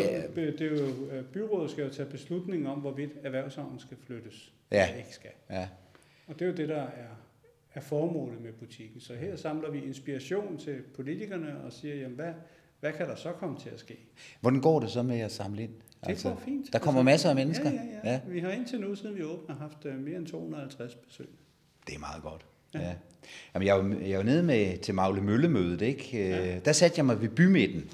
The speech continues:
Speaker 1: Ja.
Speaker 2: fordi, øh, jeg kommer fra Ribe, som, og, og, og jeg kan jo nogle gange, øh, jeg kom i treogfirs, og nogle gange så... Jeg tror, jeg har været efter Henning,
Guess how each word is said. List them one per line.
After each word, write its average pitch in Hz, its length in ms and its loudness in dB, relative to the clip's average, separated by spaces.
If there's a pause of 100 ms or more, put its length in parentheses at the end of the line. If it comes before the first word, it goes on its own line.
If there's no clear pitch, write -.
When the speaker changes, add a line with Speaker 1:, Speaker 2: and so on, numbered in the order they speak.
(240)
Speaker 1:
Ja. 147 60 -8
Speaker 2:
fordi, 104 540 2
øh, 90 220 4 (200)
jeg 101 120 2
kommer 151 240 6
fra 98 200 4
Ribe, 135 300 2
som, 87 220 -6 (200)
og, 85 280 0
og, 85 260 -4 (340)
og 92 100 2
jeg 110 120 6
kan 127 80 4
jo 117 40 6
nogle 127 160 6
gange, 123 320 6
øh, 85 260 0 (540)
jeg 101 120 0
kom 113 200 4
i 92 40 0
treogfirs, 98 600 -2 (220)
og 107 80 0
nogle 131 140 4
gange 120 200 4
så... 127 340 2 (500)
Jeg 98 80 -4
tror, 139 140 8
jeg 113 80 8
har 104 80 8
været 101 280 6
efter 117 240 2
Henning, 110 560 4